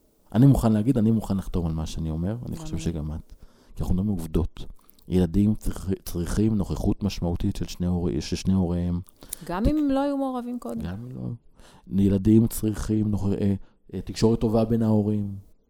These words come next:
Speaker 1: ויש, אמרתי, חצי חצי ברכוש. זה ה-, זה הפן המשפטי פה.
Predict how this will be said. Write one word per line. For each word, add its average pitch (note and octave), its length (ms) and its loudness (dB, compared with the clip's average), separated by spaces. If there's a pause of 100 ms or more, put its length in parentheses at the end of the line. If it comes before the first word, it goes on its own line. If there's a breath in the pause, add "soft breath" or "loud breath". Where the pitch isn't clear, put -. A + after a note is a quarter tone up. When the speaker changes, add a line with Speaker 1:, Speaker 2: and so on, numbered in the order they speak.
(760)
Speaker 1:
ויש, E3 260 -2
אמרתי, C#3+ 220 -4
חצי - 320 -8
חצי - 300 -8
ברכוש. F#2+ 500 -4
זה A#2 120 -12
ה-, A#2+ 360 -2
זה G#2 120 4
הפן B2+ 220 2
המשפטי A2 580 -2
פה. - 100 -6